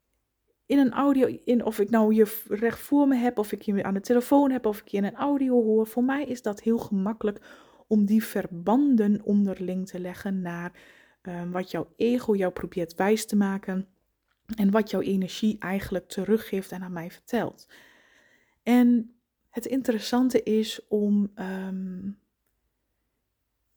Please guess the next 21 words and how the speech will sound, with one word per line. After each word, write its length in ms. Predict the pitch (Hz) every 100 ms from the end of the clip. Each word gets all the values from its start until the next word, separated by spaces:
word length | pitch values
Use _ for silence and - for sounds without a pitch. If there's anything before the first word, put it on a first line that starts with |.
| _
ja, 220 | 240 -
om, 360 | 240 240 226 226 _ _ -
om 200 | 226 220
dit 220 | 262 -
voor 220 | - 240
jezelf 520 | 214 202 208 202 202
steeds 320 | - - 208 208
meer 160 | 190
te 120 | 190
mogen 360 | 190 185 190 -
zien. 440 | - 277 233 196 -
Ehm, 420 | 202 202 202 208 202 _ _ _ _ _ _ _ - _ _
kijk, 360 | - 247 _ - _ _ _ _ _ _ _ _ -
het 140 | 233 262
is 140 | 247
heel 280 | - 277 285
gemakkelijk 880 | - 196 180 180 240 - 180 202 -
en 160 | 196
wij 320 | 196 214 226
vrouwen, 960 | 220 - - 180 180 202 208 226 254 247
ehm, 360 | 240 196 185